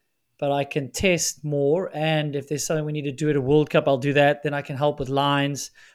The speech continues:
and mentor." So you've basically doing that now, which I think is the way to do it. Like you say,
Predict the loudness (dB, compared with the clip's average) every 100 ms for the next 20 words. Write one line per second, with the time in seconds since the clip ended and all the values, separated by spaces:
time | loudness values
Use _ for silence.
0 | _ -2 -2 -2 0 0 0 -4 -8 -8
1 | -8 -2 0 0 2 4 4 -2 -6 -6
2 | -6 -8 _ _ _ 0 2 2 0 0
3 | -6 -12 -12 -6 -4 -2 -4 -2 -4 -6
4 | -4 -2 -2 -4 -2 -2 -2 -8 -8 -4
5 | 2 0